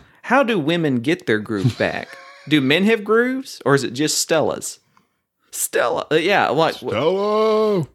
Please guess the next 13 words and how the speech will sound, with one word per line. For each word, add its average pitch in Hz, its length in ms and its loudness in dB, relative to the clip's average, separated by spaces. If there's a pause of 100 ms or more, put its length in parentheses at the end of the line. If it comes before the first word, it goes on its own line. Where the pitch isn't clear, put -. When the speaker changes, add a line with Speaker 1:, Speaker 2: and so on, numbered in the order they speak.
Speaker 1:
Yeah, - 160 -6 (100)
I 120 100 0
don't 135 140 0
know. 107 240 -2 (420)
Speaker 2:
You're 104 180 0
Speaker 1:
I'll 143 80 4
Speaker 2:
asking 147 220 4
Speaker 1:
t- 117 60 0
Speaker 2:
questions, 131 440 0
uh, 117 160 -4
that 104 240 4
are 90 240 2 (680)
too 139 320 2